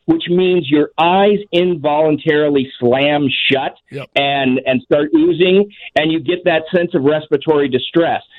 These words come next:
Speaker 1: So even if you can't feel the pain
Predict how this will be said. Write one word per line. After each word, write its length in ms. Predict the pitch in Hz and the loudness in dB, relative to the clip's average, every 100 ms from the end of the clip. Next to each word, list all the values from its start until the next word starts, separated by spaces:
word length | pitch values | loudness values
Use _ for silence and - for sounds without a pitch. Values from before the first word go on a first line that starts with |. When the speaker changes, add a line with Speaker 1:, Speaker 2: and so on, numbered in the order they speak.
| - _ - | -20 _ -2
Speaker 1:
So 340 | 190 175 190 - | 0 -2 -4 -4
even 340 | 202 254 269 | -2 0 0
if 120 | 240 - | 0 0
you 160 | 190 | -2
can't 320 | 180 202 202 - - | 0 -2 -2 -4 -2
feel 340 | 202 202 160 | 0 2 0
the 140 | 139 | 0
pain 880 | 135 - 269 311 147 113 104 143 202 | -2 -4 -2 -2 -2 0 0 0 -2